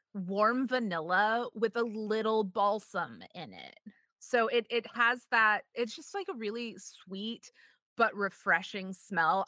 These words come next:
I like benzoin more than, like, pure vanilla scents because it's not, something about having that, like, kind of tree green scent in it, I think really helps level it out, which is why I don't mind vanilla in some perfume blends if it's in there with a lot of, like,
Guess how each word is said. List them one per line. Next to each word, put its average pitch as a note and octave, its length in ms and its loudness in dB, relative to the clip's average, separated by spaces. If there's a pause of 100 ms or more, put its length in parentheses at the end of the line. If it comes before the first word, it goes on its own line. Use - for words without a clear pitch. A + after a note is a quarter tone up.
I C4 240 6
like B3+ 280 -2
benzoin A3 460 -6
more F#3 260 -2
than, F#3 160 -2
like, F3 200 -6
pure G3 280 -6
vanilla E3+ 460 -4
scents D4 440 -2
because G#3+ 320 -4
it's - 200 -6
not, F3+ 400 6 (480)
something C4 320 2
about D4+ 220 6
having G#3+ 240 0
that, G#3 140 0
like, G3 160 -4
kind G3 200 -6
of E3+ 180 -8
tree F#3+ 600 -6
green F3 760 -6
scent E3 500 0
in G3+ 120 0
it, G#3 200 2
I G3 120 2
think G3+ 180 -4
really F3 240 2
helps F#3 300 -2
level F3 400 0
it D#3+ 180 0
out, F3+ 380 2
which G#3+ 180 -4
is G3 140 -6
why E3+ 460 2 (920)
I G#3 280 4
don't F#3+ 340 0
mind F3+ 420 0
vanilla F3+ 440 0
in F3+ 160 -4
some F3 260 -4
perfume E3+ 540 -2
blends B3 420 2
if D4+ 160 -4
it's G3+ 160 -2
in F3+ 160 -4
there E3+ 140 0
with F3 140 -2
a F#3 60 2
lot E3 200 6
of, E3 120 0
like, E3+ 220 0